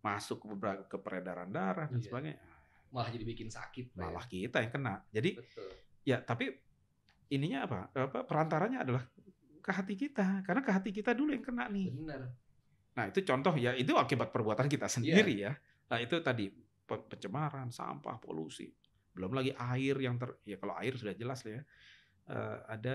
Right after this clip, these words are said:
Speaker 1: banyak, ada banyak penelitian, eh, contoh di salah satu sungai di Kalimantan, em, apa, jenis spesies yang ada di hulu sungai itu ternyata jauh lebih banyak dibandingkan dengan yang ada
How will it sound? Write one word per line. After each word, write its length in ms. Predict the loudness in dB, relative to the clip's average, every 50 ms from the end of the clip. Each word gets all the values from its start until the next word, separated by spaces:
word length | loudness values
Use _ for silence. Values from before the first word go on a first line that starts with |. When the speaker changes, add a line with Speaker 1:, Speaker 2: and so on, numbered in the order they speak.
| -2
Speaker 1:
banyak, 380 | -4 -4 -4 -4 -4 -6 -8 -10 _ _ _ _ _ _ _
ada 200 | -4 -2 -2 -2
banyak 380 | -2 -2 -2 -2 -2 -2 -6
penelitian, 840 | -8 -6 -4 -2 -2 -2 -2 -4 -4 -2 -2 -2 -2 -2 -4 -6 -8 -10 -14 _ _ _ _ _ _ _ _ _ -20 _ _ _ _
eh, 360 | -8 -6 -4 -4 -4 -4 -6 -8
contoh 280 | -8 -8 -10 -4 -2 -2
di 100 | -2 -2
salah 200 | -4 -6 -6 -6
satu 200 | -6 -8 -8 -8
sungai 320 | -8 -8 -8 -6 -4 -4 -4
di 80 | -4
Kalimantan, 580 | -4 -6 -8 -8 -8 -10 -12 -10 -8 -6 -6 -6 -8 -12 _ _ _ _ _ _ _ _ _ _ _ _ _ -20 -18 _
em, 540 | -10 -8 -6 -6 -6 -6 -4 -4 -6 -6 -8 -12 -16 _ _ _ _ -18 -14
apa, 280 | _ -12 -10 -10 -10 -10 -10
jenis 440 | -8 -4 0 0 0 0 0 -2 -6
spesies 520 | -6 -6 -6 -6 -6 -4 -4 -6 -4 -2
yang 120 | -4 -4 -4
ada 180 | -4 -6 -6 -2
di 100 | -2 -2
hulu 400 | 2 4 4 4 4 0 -2 -4 -6 _ _
sungai 460 | _ -10 -8 -8 -6 -6 -8 -10 -12 -12 -10
itu 180 | -8 -8 -6
ternyata 380 | -6 -6 -4 -4 -4 -4 -6 -6
jauh 340 | -6 -4 -4 -4 0 0 0
lebih 200 | 0 0 0 -2
banyak 360 | 0 0 0 0 -2 -4 -2
dibandingkan 500 | -4 -4 -2 -2 -4 -4 -4 -4 -4 -4
dengan 300 | -4 -4 -4 -4 -4 -4 -2
yang 200 | -4 -4 -4 -4
ada 380 | -6 -8 -4 -2 -2 -4 -4